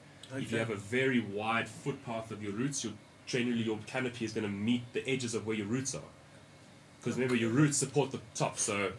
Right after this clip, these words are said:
Speaker 1: if you have a very, you
Speaker 3: It
Speaker 1: know what I
Speaker 3: has to
Speaker 1: mean?
Speaker 3: stand on
Speaker 1: It,
Speaker 3: something.
Speaker 1: it has to have that X, so if
Speaker 3: Yeah.
Speaker 1: it's leaning over the one side, it's got the roots that are pulling, it's, it's,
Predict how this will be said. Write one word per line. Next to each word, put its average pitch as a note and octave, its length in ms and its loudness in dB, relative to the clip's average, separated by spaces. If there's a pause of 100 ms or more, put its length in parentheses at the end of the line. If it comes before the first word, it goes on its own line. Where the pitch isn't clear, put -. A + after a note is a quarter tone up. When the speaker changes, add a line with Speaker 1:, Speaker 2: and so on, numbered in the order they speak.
(500)
Speaker 1:
if A#2+ 80 -4
you A#2+ 60 6
have A2+ 100 4
a A2 40 -4
very, C3 300 2
you C3+ 60 0
Speaker 3:
It C#3+ 60 0
Speaker 1:
know D3 40 4
what C#3 100 4
I B2+ 40 2
Speaker 3:
has F#2+ 100 2
to E3+ 60 -2
Speaker 1:
mean? D#3+ 100 2
Speaker 3:
stand C#3+ 160 2
on C3 60 -2
Speaker 1:
It, - 40 -4
Speaker 3:
something. A#2 320 -4
Speaker 1:
it B2 80 0
has D3 200 6
to C3 120 2
have B2 220 0
that A#2+ 180 2
X, C#3 160 0
so B2+ 120 -2
if A#2 80 -2
Speaker 3:
Yeah. G#2+ 100 -4
Speaker 1:
it's A#2 140 -8
leaning D#3+ 340 6
over D#3 220 6
the C3 80 2
one B2 200 4
side, A2+ 440 2
it's G#2 100 -6
got A#2 140 -4
the A2 80 -2
roots C#3 240 2
that A2+ 100 2
are G#2+ 40 -2
pulling, A#2 460 0
it's, A2 140 -6
it's, A#2+ 260 -8